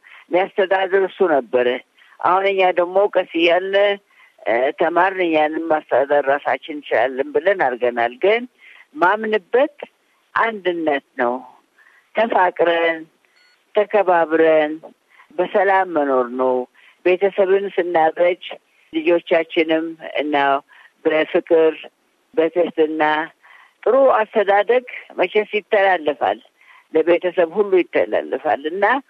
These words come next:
ትንሽ አማርኛ ስለሚያስቸግረኝ እዚህ ተወልጄ ስላላደግኩ ይቅርታ አድርግልኝ። ዋና የበለጠ ከሁሉ እናት መሆን።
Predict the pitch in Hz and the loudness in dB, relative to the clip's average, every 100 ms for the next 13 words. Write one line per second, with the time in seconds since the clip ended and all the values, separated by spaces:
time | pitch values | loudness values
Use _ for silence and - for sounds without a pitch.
0 | - - - 170 165 170 139 156 151 156 | -18 -20 -10 -6 -4 -2 0 0 2 2
1 | 156 160 160 156 160 156 151 160 151 156 | 2 0 0 0 0 -2 -2 0 -2 -2
2 | 180 160 170 196 220 262 - _ - - | -2 -2 0 2 2 0 -8 _ -20 -12
3 | - 147 143 - - 135 135 131 151 110 | -6 -4 -2 0 0 2 0 -2 0 0
4 | 123 131 139 147 170 - 247 320 _ _ | 2 0 0 -2 -2 0 0 -2 _ _
5 | _ - 143 - 156 - 147 135 123 120 | _ -6 -6 0 -2 0 0 0 -2 -4
6 | 120 131 135 147 _ - 185 254 254 240 | -4 -4 -6 -10 _ -2 0 0 0 2
7 | 202 190 175 185 196 202 208 226 226 - | 2 2 0 -2 -2 -2 0 0 0 -2
8 | 180 185 180 180 160 - 117 117 104 110 | -2 -4 -2 -2 -4 -8 -8 -6 -4 -6